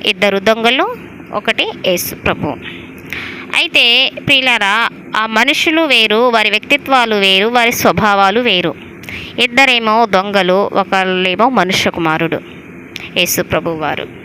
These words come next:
అయితే వీరి ముగ్గురిని ఒకే స్థలమందు వేశారు, కానీ కొంత కొంత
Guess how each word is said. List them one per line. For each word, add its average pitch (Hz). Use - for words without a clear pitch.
అయితే 269
వీరి 254
ముగ్గురిని 254
ఒకే 262
స్థలమందు 226
వేశారు, 196
కానీ 220
కొంత 285
కొంత 240